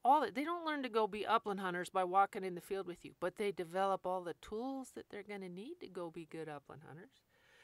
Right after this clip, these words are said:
So you're not teaching upland hunting and getting them to think about using their nose and their eyes and all that stuff. That part's all done. So that's one of the most powerful things you can do.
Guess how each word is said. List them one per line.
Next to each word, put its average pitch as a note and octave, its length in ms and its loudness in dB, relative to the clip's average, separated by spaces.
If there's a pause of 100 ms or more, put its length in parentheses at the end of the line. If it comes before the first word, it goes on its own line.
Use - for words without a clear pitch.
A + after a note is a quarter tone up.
(120)
So - 160 -4
you're G#3 200 4
not G3+ 260 6
teaching G#3+ 420 0
upland F#3+ 380 6
hunting F#3+ 380 4
and D#4+ 500 -2 (480)
getting A3+ 260 2
them G#3+ 200 2
to F#3 340 2 (100)
think G#3+ 160 -2
about G#3 280 6
using G#3 340 0
their G3+ 120 4
nose G3+ 480 6
and G3 120 -2
their G3 140 2
eyes F#3+ 320 2
and F3+ 120 -6
all F3+ 140 -2
that F3 160 -6
stuff. - 260 -10
That A3+ 140 -8
part's - 300 -4
all C4 180 0 (140)
done. F#3+ 320 -2 (1080)
So A3+ 200 4
that's C4+ 300 6
one D4+ 380 0
of D4+ 100 0
the C4+ 80 0
most A#3 280 0
powerful G3+ 420 4
things F3+ 320 -2
you F#3 80 -6
can F3 180 -8
do. F3 200 -2